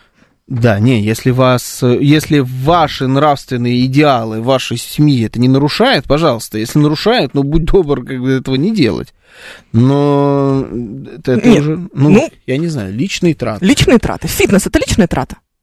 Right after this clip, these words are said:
Speaker 1: М.
Speaker 2: Или это общий вклад в твое
Speaker 1: Как решите.
Speaker 2: здоровье?
Speaker 1: Как решите.
Speaker 2: В то, чтобы вы все были здоровые, красивые,
Speaker 1: Как решите, а с
Speaker 2: э,
Speaker 1: какого бюджета это тратить?
Speaker 2: Мгм.
Speaker 1: Без разницы. Вот как вы решите на семейном совете, так и будет.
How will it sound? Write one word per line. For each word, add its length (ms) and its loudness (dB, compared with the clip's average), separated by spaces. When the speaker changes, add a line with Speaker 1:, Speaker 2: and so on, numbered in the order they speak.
Speaker 1:
М. 680 -2
Speaker 2:
Или 340 6
это 200 6
общий 480 4
вклад 340 2
в 220 2
твое 240 4
Speaker 1:
Как 80 0
решите. 160 6
Speaker 2:
здоровье? 340 4
Speaker 1:
Как 240 -6
решите. 480 -4
Speaker 2:
В 120 -14
то, 140 4
чтобы 340 0
вы 160 4
все 200 0
были 200 4
здоровые, 520 2
красивые, 500 2
Speaker 1:
Как 140 8
решите, 220 -4
а 120 -2
с 60 2
Speaker 2:
э, 60 2
Speaker 1:
какого 300 0
бюджета 380 -2
это 160 -4
тратить? 500 -10
Speaker 2:
Мгм. 240 6
Speaker 1:
Без 160 2
разницы. 480 -4
Вот 160 -6
как 220 0
вы 100 4
решите 640 -2
на 200 -4
семейном 440 0
совете, 380 -4
так 180 -4
и 40 2
будет. 380 -6